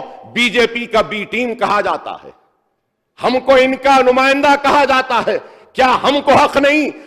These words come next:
हमारे हक के लिए लड़ने के लिए? क्या एक रेड्डी को हक है अपने हक के लिए लड़ने के लिए? एक कम्मा को हक है अपने हक के लिए लड़ने के लिए?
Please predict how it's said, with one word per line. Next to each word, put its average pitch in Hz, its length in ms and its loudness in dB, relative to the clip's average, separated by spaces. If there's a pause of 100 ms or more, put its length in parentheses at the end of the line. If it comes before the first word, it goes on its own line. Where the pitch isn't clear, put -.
(120)
हमारे 285 400 2
हक - 300 -2
के 262 80 0
लिए 277 140 4
लड़ने 294 380 2
के 285 140 -4
लिए? 269 280 -2 (680)
क्या 254 200 2
एक 269 180 2
रेड्डी 262 380 2
को 285 180 2 (640)
हक - 300 -2
है 311 140 4
अपने 277 340 2
हक 285 240 2
के 285 100 2
लिए 285 120 2
लड़ने 277 380 0
के 247 160 -6
लिए? 226 240 -6 (400)
एक 262 240 0
कम्मा 262 380 2
को 285 140 0
हक 294 240 0
है 285 140 2 (360)
अपने 294 300 0
हक 320 280 0
के 285 100 2
लिए 285 120 4
लड़ने 262 380 0
के 233 160 -2
लिए? 226 220 -2